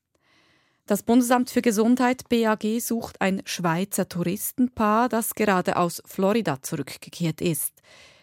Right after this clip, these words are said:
Die beiden Personen hätten sich möglicherweise in den U S A mit Tollwut angesteckt und wüssten nichts davon, heißt es in einem öffentlichen Aufruf.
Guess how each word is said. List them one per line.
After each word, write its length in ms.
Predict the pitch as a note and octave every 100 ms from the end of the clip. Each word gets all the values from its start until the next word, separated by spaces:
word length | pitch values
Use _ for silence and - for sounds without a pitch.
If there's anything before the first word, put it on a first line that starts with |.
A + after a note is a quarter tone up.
| -
Die 60 | F3+
beiden 280 | E3+ F3
Personen 460 | F3 E3 E3+ A3+ A#3
hätten 240 | A3 G#3+
sich 280 | G3+ G#3+ -
möglicherweise 880 | F#3+ F#3+ A3 B3+ A#3 G3+ F#3 F#3 G3
in 240 | F#3+ F#3 F3+
den 140 | F3
U 120 | F3
S 180 | F3 -
A 140 | E3 D#3+
mit 360 | F3 - -
Tollwut 680 | F#3+ F3+ G#3 G3+ F3 - - -
angesteckt 720 | D#3 D#3+ F3+ - F#3 - - - - - -
und 180 | G#3
wüssten 420 | A3 G#3 - F3 E3
nichts 300 | C#3 - -
davon, 480 | D#3 F#3 D#3+ C#3+
heißt 300 | C3 D3 -
es 240 | C#3+ - -
in 160 | E3
einem 240 | D#3+ E3 -
öffentlichen 680 | D#3+ - D#3+ - D3 - -
Aufruf. 680 | F#3 F#3 F#3+ D#3+ - -